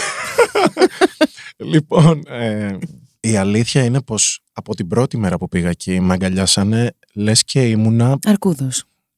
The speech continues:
Speaker 1: Αρκούδος.
Speaker 2: Ορίστε.
Speaker 1: Μπράβο.
Speaker 2: Μμμ.
Speaker 1: Τι ωραία που τα λες. <laughs> Λοιπόν, <laughs> ε, μ' αγκαλιάσανε, λες και ήμασταν πέντε χρόνια μαζί. Ήμασταν, ε, χρόνια συνεργάτες.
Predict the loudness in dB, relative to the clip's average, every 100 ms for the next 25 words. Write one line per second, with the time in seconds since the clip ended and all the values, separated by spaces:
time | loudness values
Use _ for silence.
0 | _ 0 2 4 2 2 0 2 2 2
1 | -2 -8 _ _ 2 4 4 0 -6 -10
2 | 2 4 8 6 6 2 2 2 2 0
3 | 0 -2 -6 _ -8 -6 -8 -8 2 4
4 | 6 4 4 4 6 4 4 2 4 2
5 | 0 -2 -8 -8 -18 -18 -18 -10 -4 -2
6 | -2 -2 0 0 2 4 4 2 2 2
7 | 2 4 2 2 0 0 0 0 0 -2
8 | 0 -2 -4 _ _ _ -4 -2 0 -2
9 | -2 -10 -20 -20 -6 -2 0 0 0 -2
10 | -4 -6 -12